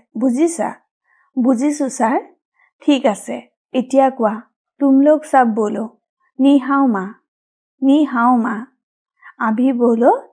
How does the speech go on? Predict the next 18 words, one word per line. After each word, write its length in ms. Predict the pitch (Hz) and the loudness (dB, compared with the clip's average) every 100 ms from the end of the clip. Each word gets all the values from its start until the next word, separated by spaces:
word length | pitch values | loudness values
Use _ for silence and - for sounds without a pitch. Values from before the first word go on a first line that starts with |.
| _ | _
নি 240 | 233 254 285 | 2 4 4
মামা 400 | 262 208 240 381 269 | 2 0 -2 -4 0
হাও 220 | 233 240 | 2 2
মা। 280 | 226 208 226 _ _ _ _ _ _ - | 0 -4 -12 _ _ _ _ _ _ 0
নি 260 | 254 262 | 2 4
মামা 420 | 262 247 233 285 349 | 4 2 0 0 0
হাও 300 | 254 214 220 | -2 0 0
মা। 300 | 233 208 220 _ _ _ _ - | 0 -4 -12 _ _ _ _ -4
इसका 380 | 294 - 320 294 | -4 2 2 4
मतलब 480 | 240 214 233 233 233 | 0 -2 0 0 0
है, 220 | 269 415 | -4 -2
"आपका 440 | 214 196 - 254 240 | -2 -2 -2 -2 0
माँ 280 | 208 254 | -2 -4
कैसा 440 | 330 214 196 - 208 | -4 -2 -2 -4 -6
है?" 300 | 202 196 - _ _ _ _ _ - 277 | -6 -10 -12 _ _ _ _ _ -4 2
"How 240 | 285 311 | 2 2
is 380 | 294 262 247 220 | 0 0 -2 0
your 180 | 226 | 2